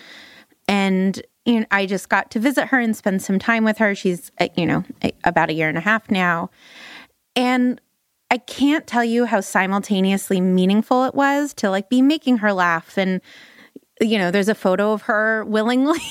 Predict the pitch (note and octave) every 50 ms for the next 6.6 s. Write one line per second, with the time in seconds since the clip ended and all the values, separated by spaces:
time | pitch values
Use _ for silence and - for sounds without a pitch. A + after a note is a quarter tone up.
0 | - - A#4 A4 G#4 A#4+ A#4 F#4+ F4 E4+ F#4 F#4 F4 F4+ F4+ F#4 F#4 F#4 F4+ F#4
1 | F4+ E4 - - B3+ B3 B3+ C#4+ F4 E4 G4 G4 F#4+ D#4+ C4+ A#3 A3+ A#3 A#3+ C4
2 | - - D4+ D4 C4+ A#3 F#3+ F#3+ F#3+ F#3+ F#3+ G3 G#3+ G#3 G#3+ G3+ G3+ G3 G3 G3
3 | - - - - _ _ _ _ _ _ _ - - B3 B3 A#3+ A#3+ C4 B3+ B3+
4 | B3 A#3 C4+ C#4+ C#4 - D4 - - A#3 A3+ A3+ A3 G#3+ - A#3+ G#3+ G#3+ - G#3
5 | F#3+ - G3+ - G3 F#3+ G#3 A3 C4+ D4 B3+ A3 F#3+ F3+ F#3+ - - - A3 A#3+
6 | A#3 - - F#3 D#3+ D#3+ - - - G3+ G3+ -